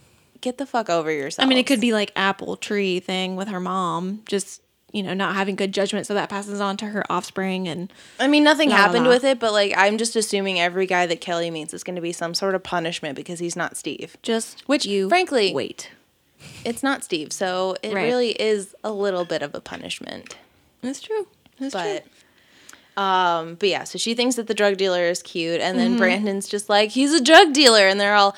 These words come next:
Speaker 2: I
Speaker 1: "How
Speaker 2: know
Speaker 1: did you
Speaker 2: about
Speaker 1: know,
Speaker 2: drugs.
Speaker 1: Brandon?"
Speaker 2: Yeah.
Speaker 1: He's like, "I'm an investigative journalist."
Speaker 2: I know things.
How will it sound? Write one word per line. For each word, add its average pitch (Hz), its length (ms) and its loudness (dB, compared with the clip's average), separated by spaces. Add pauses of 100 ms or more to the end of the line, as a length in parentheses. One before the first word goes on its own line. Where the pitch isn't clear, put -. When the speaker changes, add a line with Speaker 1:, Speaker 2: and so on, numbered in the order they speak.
(160)
Speaker 2:
I - 100 4
Speaker 1:
"How 180 140 10
Speaker 2:
know 196 80 10
Speaker 1:
did 214 100 6
you 262 140 8
Speaker 2:
about - 20 10
Speaker 1:
know, 262 200 12
Speaker 2:
drugs. 208 100 4
Speaker 1:
Brandon?" 214 720 6
Speaker 2:
Yeah. 240 40 0
Speaker 1:
He's 247 200 0
like, 247 320 2 (320)
"I'm 403 240 10
an 240 40 6
investigative 330 880 8
journalist." 226 800 8
Speaker 2:
I 339 160 8
know 202 240 4
things. 233 800 2